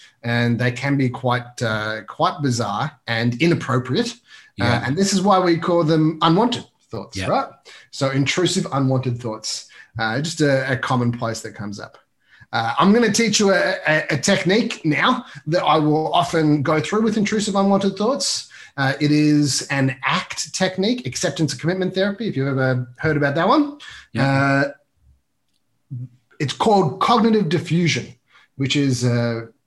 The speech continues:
Speaker 1: pretty cool name, in my opinion.
Speaker 2: Yep.
Speaker 1: Uh, so, all right,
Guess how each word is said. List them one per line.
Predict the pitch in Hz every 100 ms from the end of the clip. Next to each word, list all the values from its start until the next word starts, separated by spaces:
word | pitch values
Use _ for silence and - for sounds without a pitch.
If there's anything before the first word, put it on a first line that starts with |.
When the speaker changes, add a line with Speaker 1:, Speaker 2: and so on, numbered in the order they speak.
| _ _ _
Speaker 1:
pretty | - 208
cool | 202 151
name, | 131 110 98 98 -
in | 110
my | 107 101
opinion. | 98 101 98 120 _ _ _
Speaker 2:
Yep. | 110 147 - _ -
Speaker 1:
Uh, | 113 117
so, | 165
all | 202 202
right, | 208